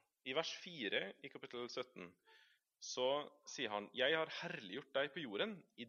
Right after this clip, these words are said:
det jeg har fullført den gjerning som du har gitt meg å gjøre.» Han ber ikke om at Gud må forlate han det han har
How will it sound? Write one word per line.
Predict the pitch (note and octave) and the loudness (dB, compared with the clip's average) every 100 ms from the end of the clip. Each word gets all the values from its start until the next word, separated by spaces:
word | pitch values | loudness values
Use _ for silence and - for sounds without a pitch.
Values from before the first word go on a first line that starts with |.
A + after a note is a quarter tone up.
| B2+ | -2
det | C3 | 0
jeg | D3+ C#3+ | 0 0
har | C#3 - - - | -2 -6 -12 -12
fullført | F#3+ D3 - - D#3 G3+ - C3 | -10 -10 -10 -4 -2 -2 -4 -2
den | C#3+ D#3 | 0 4
gjerning | D#3 G2 C3 G3 - _ _ - | 4 4 0 -4 -8 _ _ -10
som | - C3 B2 | -6 -6 -8
du | C#3 C#3+ | -12 -10
har | C#3+ | -10
gitt | A2+ - - | -12 -18 -4
meg | G2+ B2 A#2 | -4 -2 -4
å | |
gjøre.» | A2+ G2 - - _ _ _ _ _ _ _ _ _ _ _ F#4 F#4 G4 _ _ _ _ _ _ - | -2 -4 -6 -12 _ _ _ _ _ _ _ _ _ _ _ -20 -20 -20 _ _ _ _ _ _ 0
Han | B2+ D3 F#2+ - - A#2+ | 0 0 -8 -14 -8 2
ber | F#2+ F2+ | 4 4
ikke | G2+ F3 - | 2 -2 0
om | C#3 C3 | -4 -4
at | C3 | -6
Gud | A#2+ B2+ | -10 -8
må | C3 | -8
forlate | - C#3 G2+ D#2 - - - | -6 -2 0 0 -4 -10 -4
han | E3 C3+ A2 _ _ _ _ _ _ _ _ _ G2 | -4 -4 -12 _ _ _ _ _ _ _ _ _ -4
det | B2 | -2
han | |
har | C#3 | 0